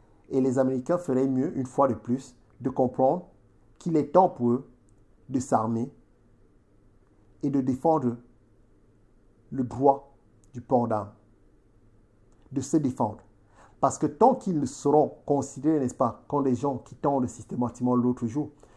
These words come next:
comme des gens qui n'ont pas d'armes à feu, et quand ils les ont, ils les ont de manière illégale, ils ne passent pas par les règles justement pour obtenir leurs armes, ils se feront toujours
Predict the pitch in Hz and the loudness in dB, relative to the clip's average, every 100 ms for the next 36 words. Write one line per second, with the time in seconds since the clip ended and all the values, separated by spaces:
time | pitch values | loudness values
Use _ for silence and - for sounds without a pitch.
0 | _ - 147 135 127 156 127 - _ _ | _ -2 0 0 2 0 -2 -14 _ _
1 | - 135 131 147 123 - 117 127 120 120 | -4 -4 2 2 2 -4 0 2 4 0
2 | - 165 156 - _ - - - 127 151 | -2 -6 -6 -8 _ -20 -10 -8 -2 -2
3 | 151 156 143 131 147 127 131 131 135 123 | 0 0 2 2 2 2 0 -2 -4 -4
4 | 113 123 120 131 127 120 139 131 110 120 | -4 -2 0 2 2 2 0 -2 -2 -6
5 | 123 139 - 180 151 127 120 107 113 160 | -2 -4 2 0 4 2 2 0 0 0
6 | 120 113 107 120 113 117 - 117 117 110 | 0 -6 -6 -8 -6 -8 -6 -4 -4 -4
7 | - - 110 104 113 185 113 107 _ _ | -12 -8 -8 -4 -4 -4 -6 -16 _ _
8 | _ _ _ _ _ _ _ _ _ _ | _ _ _ _ _ _ _ _ _ _
9 | _ _ _ _ _ _ - _ _ - | _ _ _ _ _ _ -20 _ _ -18
10 | - 120 120 123 123 120 107 120 110 | -14 -12 -6 -8 -6 -8 -4 -4 -4